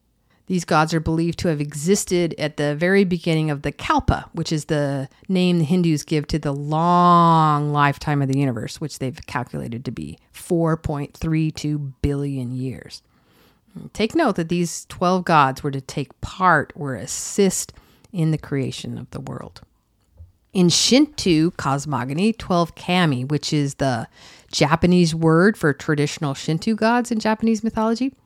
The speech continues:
correspond to twelve stages in creation, which is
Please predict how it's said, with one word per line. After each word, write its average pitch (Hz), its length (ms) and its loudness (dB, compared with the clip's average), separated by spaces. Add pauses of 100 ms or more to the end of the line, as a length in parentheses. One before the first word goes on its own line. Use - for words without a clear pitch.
(140)
correspond 175 640 0
to 135 80 -4
twelve 175 720 0
stages 139 580 -2
in 135 160 -6
creation, 135 720 -4 (580)
which 151 140 -6
is 127 220 -4